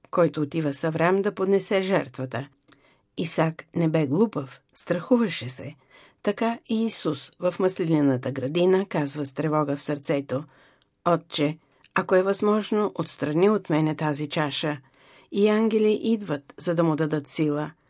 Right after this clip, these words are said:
Такъв е нашият Бог. Той е Отец,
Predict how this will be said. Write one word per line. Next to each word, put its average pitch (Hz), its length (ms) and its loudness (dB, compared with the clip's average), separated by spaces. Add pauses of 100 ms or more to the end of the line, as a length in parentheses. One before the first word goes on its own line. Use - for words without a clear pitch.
(340)
Такъв 240 360 2 (120)
е 170 60 2
нашият 156 480 0
Бог. 156 320 -2 (380)
Той 165 200 6
е 156 100 2 (120)
Отец, 165 540 0